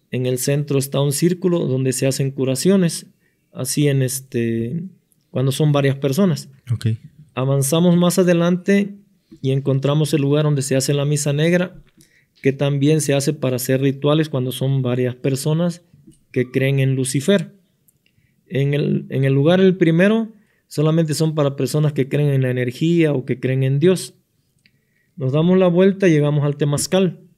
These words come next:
Speaker 1: En el temazcal, pues bueno, el temazcal es considerado como el renacimiento, ¿no? Como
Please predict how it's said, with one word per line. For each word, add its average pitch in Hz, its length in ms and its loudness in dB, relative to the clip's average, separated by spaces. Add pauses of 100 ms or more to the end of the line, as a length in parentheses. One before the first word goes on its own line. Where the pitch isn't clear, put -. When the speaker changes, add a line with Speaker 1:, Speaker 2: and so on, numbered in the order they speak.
(460)
Speaker 1:
En 131 160 -4
el 131 140 -4
temazcal, 156 800 0 (460)
pues 139 180 0
bueno, 156 240 2
el 135 80 0
temazcal 135 480 0
es 160 100 2
considerado 151 540 0
como 139 220 0
el 131 80 0
renacimiento, 135 960 0
¿no? 139 160 -4
Como 123 540 -4